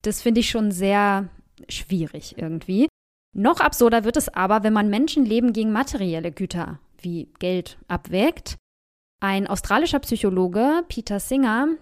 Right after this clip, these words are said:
hat sich den sogenannten Teichfall ausgedacht, um einen wichtigen Aspekt zu verdeutlichen. Das Szenario sieht so aus. Ein Kind fällt in einen relativ flachen Teich und droht zu ertrinken. Ihr,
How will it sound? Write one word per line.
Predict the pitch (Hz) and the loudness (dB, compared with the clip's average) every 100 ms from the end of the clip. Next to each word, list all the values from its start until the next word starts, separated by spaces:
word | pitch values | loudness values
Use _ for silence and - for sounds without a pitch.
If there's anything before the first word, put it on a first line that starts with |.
| - | -6
hat | 240 226 - | -2 -2 -4
sich | 214 226 | -4 -4
den | 226 214 | -2 0
sogenannten | 202 202 196 180 | 0 0 -2 0
Teichfall | - 208 285 - - 175 | 2 4 4 2 0 -2
ausgedacht, | - 160 - - - 214 269 - - | -2 -6 -6 -8 -2 -2 -2 -6 0
um | 226 - | 2 2
einen | 208 208 | 0 2
wichtigen | 240 277 240 | 2 2 0
Aspekt | - 196 - 208 - | 0 -4 0 -2 -2
zu | - | -14
verdeutlichen. | - 165 165 160 147 - 123 117 _ _ _ _ - | -10 -10 -8 -8 -10 -12 -14 -16 _ _ _ _ -6
Das | 208 - - _ | -4 -4 -8 _
Szenario | - 202 214 262 254 | -8 -2 2 4 2
sieht | 240 233 | 2 -2
so | 165 - | -4 -8
aus. | - - - - - - | -10 -12 -20 -20 -20 -6
Ein | 196 202 | -4 -2
Kind | - 294 370 | 4 6 6
fällt | 240 247 | 2 2
in | 240 | 2
einen | 202 196 | 0 2
relativ | 240 311 - - | 4 4 0 -2
flachen | 190 180 220 214 | 0 0 0 -2
Teich | - 180 160 - | -2 0 -2 -4
und | 180 | -6
droht | 180 185 | -4 -4
zu | - | -4
ertrinken. | 185 - 175 160 - - _ _ _ _ _ | -4 -4 -4 -4 -10 -16 _ _ _ _ _
Ihr, | 196 202 233 320 | -2 4 6 6